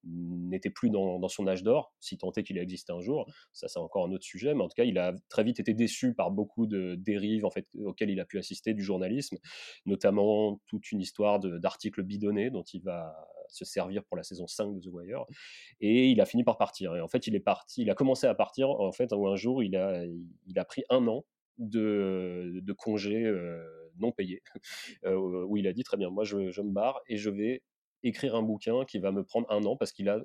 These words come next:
crapahuté pendant un an avec la police de Baltimore. Et c'est ce qui a donné, en fait, son grand œuvre en termes, euh, littéraires, euh, qui s'appelle, euh, en français Baltimore, et en anglais, ça s'appelle Homicide, A Year in a Killing, euh, in a Killing Street.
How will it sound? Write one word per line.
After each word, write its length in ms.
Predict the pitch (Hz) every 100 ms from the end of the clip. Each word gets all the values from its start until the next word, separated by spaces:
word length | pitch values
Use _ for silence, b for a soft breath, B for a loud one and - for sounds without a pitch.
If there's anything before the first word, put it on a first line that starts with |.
| -
crapahuté 480 | - 104 110 101 131
pendant 280 | 101 104 113
un 160 | 110 110
an 100 | 123
avec 200 | 101 95
la 80 | 98
police 280 | 101 110
de 80 | 110
Baltimore. 480 | 104 95 92 98 139 B B B
Et 40 | -
c'est 100 | -
ce 80 | -
qui 140 | 101
a 60 | 95
donné, 420 | 98 104 131 117
en 80 | 110
fait, 240 | - 113
son 340 | - - 107 107
grand 360 | 92 110 107
œuvre 400 | 123 113 90 85 -
en 80 | 85
termes, 280 | - 95 90
euh, 160 | 82 80 82 80
littéraires, 500 | 92 - 101 135 117 B B B B -
euh, 100 | 95
qui 120 | -
s'appelle, 400 | - 90 113 117
euh, 400 | 98 92 87 87
en 120 | 85
français 380 | 85 - 92 104
Baltimore, 640 | 95 98 - 90 113 127 -
et 240 | 90 87
en 240 | 85 85 87
anglais, 260 | 92 101
ça 140 | 98 -
s'appelle 220 | - 104
Homicide, 800 | 107 101 - 107 107 101 90 95 -
A 40 | 95
Year 420 | 104 127 123 95 - _
in 80 | 95
a 60 | 95
Killing, 480 | - 110 110 107
euh, 340 | 92 87 87 87
in 100 | 92
a 40 | 95
Killing 300 | 117 107 98
Street. 300 | - 131